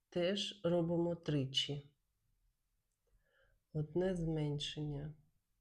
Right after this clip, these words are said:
Підхвачуємо передні дольки двох петель, протягуємо і пров'язуємо. Тепер ми повинні, е,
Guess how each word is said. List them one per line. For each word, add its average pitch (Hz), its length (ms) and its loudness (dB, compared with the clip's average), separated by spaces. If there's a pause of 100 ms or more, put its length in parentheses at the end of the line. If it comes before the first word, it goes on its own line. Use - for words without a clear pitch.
(300)
Підхвачуємо 160 1160 0 (960)
передні 160 480 2
дольки 151 480 2
двох 147 420 0
петель, 202 520 0 (4000)
протягуємо 170 1300 -2 (380)
і 202 180 2
пров'язуємо. 156 1500 -2 (1700)
Тепер 196 380 2
ми 185 140 4
повинні, 180 840 2
е, 160 100 -2